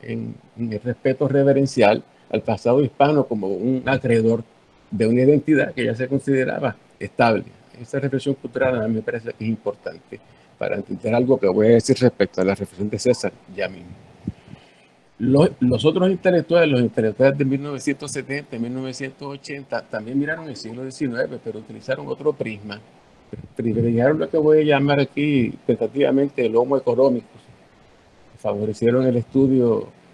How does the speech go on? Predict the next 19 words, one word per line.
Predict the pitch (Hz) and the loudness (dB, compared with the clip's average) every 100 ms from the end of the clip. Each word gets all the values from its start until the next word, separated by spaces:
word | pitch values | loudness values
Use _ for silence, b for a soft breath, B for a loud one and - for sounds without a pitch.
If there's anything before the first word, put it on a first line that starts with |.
| _ - 104 - | _ -14 -14 -4
de | 110 | -2
los | 107 | 0
engranajes | 110 104 110 131 135 131 | -2 -2 0 2 4 4
económicos | 107 110 113 120 123 - | 4 4 4 2 0 -4
sociales, | 95 131 139 143 123 | -4 4 6 6 4
resaltaron | 110 104 107 - 123 127 127 113 107 - - - - | -2 -6 -10 -4 0 0 0 -4 -8 -14 -16 -18 -10
con | 113 | -4
mucha | 113 147 143 135 | 2 2 2 0
intensidad | 120 - 107 113 127 | -2 -4 -8 -2 0
y | |
pasión | 127 113 131 135 127 | 0 -4 -2 -2 -2
los | 110 107 117 - | -6 -8 -12 -10
trasfondos | 113 110 - 120 131 127 110 | -6 -6 -4 -4 -2 -2 -2
materiales, | 117 127 120 135 123 104 | -2 -2 0 2 0 -4
para | 95 98 | -10 -14
llamarlo | 101 104 120 | -14 -8 -8
de | 120 | -6
alguna | 120 123 | -6 -4
manera, | 117 120 127 | -4 0 0